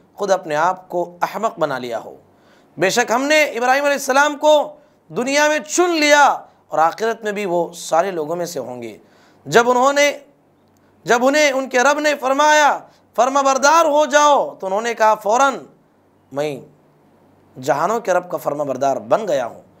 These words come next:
और इब्राहीम अलैहिस्सलाम, याकूब अलैहिस्सलाम ने अपने बेटों को भी इसी दीन की वसीयत की थी। उन्होंने कहा, "मेरे बेटो, अल्लाह ने तुम्हारे लिए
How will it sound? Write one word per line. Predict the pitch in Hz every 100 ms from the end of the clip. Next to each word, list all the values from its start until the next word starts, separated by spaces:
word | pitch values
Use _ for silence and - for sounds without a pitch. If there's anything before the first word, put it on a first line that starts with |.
| _ _ _
और | 175 214
इब्राहीम | 202 247
अलैहिस्सलाम, | 262 247 240 254 254
याकूब | 233 226 262
अलैहिस्सलाम | 262 254 254 269 294
ने | 302 240 151 - _ _
अपने | 185 240 269
बेटों | 240 254 320 339
को | 330 330
भी | 320 247 143 - _ _ 175
इसी | 175 185
दीन | 220 240
की | 196
वसीयत | 170 190 190
की | 185 151
थी। | 147 147 113 - _ -
उन्होंने | 151 202 208
कहा, | 208 208 240 160 - _ _ -
"मेरे | 156 233 311
बेटो, | 302 302 302 285 190 143 - _ _
अल्लाह | 160 170 214 240
ने | 220 196
तुम्हारे | 180 175 190 202
लिए | 175 131 110